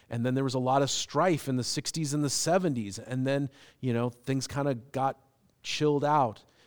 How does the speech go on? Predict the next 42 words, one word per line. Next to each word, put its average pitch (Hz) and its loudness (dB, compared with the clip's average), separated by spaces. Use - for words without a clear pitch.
And 104 -6
then, 120 -2
you 120 -4
know, 117 -2
we 117 -2
kind 120 -6
of 113 -6
came 147 -4
together, 143 2
certainly 185 -2
came 143 -2
together 131 2
after 123 0
nine 123 -2
eleven, 123 0
and 131 0
then 135 -2
now 120 0
we're 147 0
kind 143 -2
of 139 0
at 143 -2
strife - -2
with 139 -4
each 120 -6
other 110 -4
again. 90 -14
There's 123 -6
also 170 2
a 160 2
boom 135 0
and 143 0
bust 139 0
cycle 143 0
historically 147 -2
when 135 -4
it 127 -6
comes 131 -6
to 127 -8
spirituality 135 -2
in 110 -4
America. 95 -10